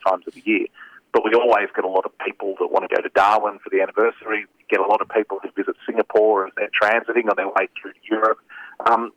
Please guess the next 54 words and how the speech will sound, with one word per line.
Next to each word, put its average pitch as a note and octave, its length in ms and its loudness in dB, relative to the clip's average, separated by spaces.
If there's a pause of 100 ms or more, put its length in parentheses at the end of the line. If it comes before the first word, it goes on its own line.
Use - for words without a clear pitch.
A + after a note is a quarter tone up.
so C3+ 140 4
it's, C3 160 -2
it's D3+ 220 -4
really D#3 300 2
gratifying A2+ 580 2
to - 160 -20
see A2+ 180 4
that G#2 160 -12
people A#2 560 -2
are A2 160 0 (100)
still B2+ 380 -6
connecting B2 460 -4
with - 100 -6
this G#2+ 160 -2
history, - 340 0 (300)
and D3+ 80 0
they - 160 0
do C3 240 4
want A2+ 200 2
to G#2 220 2
walk - 200 0
the F#2+ 60 -6
ground, G#2 420 2 (240)
because G2+ 180 -2
I, A2 160 2 (100)
I G#2+ 60 4
always A2 260 4
say G#2 80 4
to G2 60 2
people - 300 -6
it's - 100 -20 (100)
so G#2+ 140 4
important F#2 520 -4 (420)
to G#2+ 80 0
get G2 180 2
out F#2+ 180 -2
and F#2+ 120 -8
walk F#2 240 -2
the F#2 60 -2
ground F#2+ 460 0
to - 60 -6
get F#2 160 -4
an F#2 60 -2
understanding F#2+ 600 -2
of - 100 -20
what F#2+ 180 0
went F2+ 140 -2
on. F#2 120 4 (420)
So A#2+ 120 6
it's A2+ 120 0
really B2+ 140 0
wonderful G#2 400 2
to - 80 -8 (100)
see, G#2+ 140 4